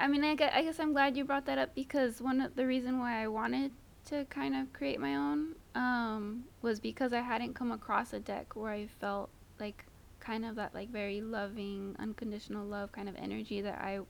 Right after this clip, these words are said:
I felt was my relationship with tarot. Um, but, uh, it's like the imagery didn't, that I, with decks that I was using just wasn't really doing that. So I feel,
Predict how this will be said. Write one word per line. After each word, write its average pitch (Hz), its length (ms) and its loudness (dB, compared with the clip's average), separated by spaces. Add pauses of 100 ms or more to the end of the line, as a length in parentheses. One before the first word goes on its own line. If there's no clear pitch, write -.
(420)
I 247 200 6
felt 233 340 0
was 214 220 -2
my 214 200 -4
relationship 233 720 -4 (120)
with 262 160 -6
tarot. 269 500 -2 (640)
Um, 214 580 2 (140)
but, 214 200 2
uh, 226 180 0 (180)
it's 233 160 -6
like 220 160 -6
the 208 140 -4
imagery 220 800 -4 (120)
didn't, 220 380 -2 (500)
that - 160 -4
I, 208 160 2 (140)
with 254 180 -2 (240)
decks - 260 -6
that 226 120 -6
I 208 80 -2
was 220 160 -4
using 214 260 -4
just 202 140 -10
wasn't 208 420 -2
really 226 480 -2
doing 226 400 2
that. 180 280 -2 (520)
So - 180 0
I 208 180 6
feel, 220 440 -2